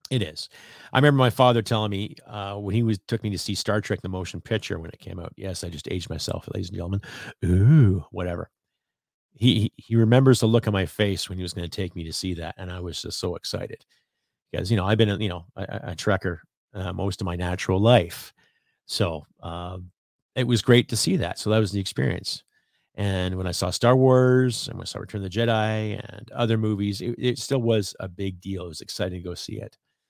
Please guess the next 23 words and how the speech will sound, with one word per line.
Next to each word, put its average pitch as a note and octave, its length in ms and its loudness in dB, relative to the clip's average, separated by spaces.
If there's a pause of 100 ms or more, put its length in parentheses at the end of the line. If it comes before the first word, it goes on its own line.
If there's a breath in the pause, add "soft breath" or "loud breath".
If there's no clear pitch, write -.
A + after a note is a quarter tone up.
(600)
Uh, A#2+ 80 2
but B2 180 4
lately, F3 240 6
the C#3 100 4
past C3+ 320 2
ten A#2 180 0
years, A2 500 0 (1300 soft breath)
I C3+ 100 4
can C3+ 160 0
honestly B2 420 0
not A2 200 -2
really G#2 220 -2
give G2+ 240 -4
a F2+ 60 -4
shit, - 600 -6 (840)
you G2 80 -14
know? F#2+ 240 -10 (460)
And D3+ 140 8
we're D#3 120 10
blessed C#3 380 4
with G#2+ 100 -2
streaming C#3 340 0
services B2+ 1040 0